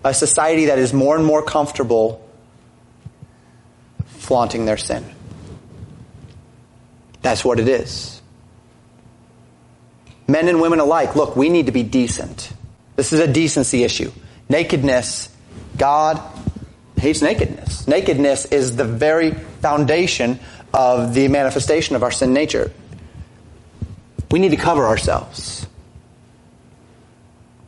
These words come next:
Leviticus twenty, verse seventeen, warns about a man who would, uh, reveal the nakedness of his mother or, or, or, um, his sister.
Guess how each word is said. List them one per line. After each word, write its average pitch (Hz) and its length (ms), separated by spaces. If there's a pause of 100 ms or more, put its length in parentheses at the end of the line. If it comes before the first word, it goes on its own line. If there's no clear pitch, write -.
(880)
Leviticus 160 380
twenty, 190 260
verse 160 200
seventeen, 151 800 (460)
warns 170 480
about 165 300
a - 20
man 170 380
who 165 160
would, 147 260 (240)
uh, 139 280
reveal 156 340
the 151 100
nakedness 160 480
of 135 80
his 131 140
mother 156 360
or, 143 260
or, 135 200
or, 131 400 (360)
um, 113 500 (320)
his 147 240
sister. 156 540